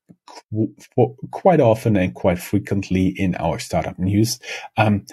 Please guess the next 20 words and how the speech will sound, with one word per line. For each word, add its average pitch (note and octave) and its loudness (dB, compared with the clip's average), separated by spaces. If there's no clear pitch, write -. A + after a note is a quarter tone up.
they G#2 4
are G2 -2
planning F2+ 0
to - -6
raise F#2 0
another G2 0
seven G2+ 0
hundred G2+ 0
million F#2 2
U E2+ 4
S E2 2
dollars E2+ 2
in F#2+ 0
additional D#2+ -4
fin-, F2+ -2
uh, F#2 0
funding. D#2+ 0
Staying F#2+ -2
with F2+ 0
delivery, F2 2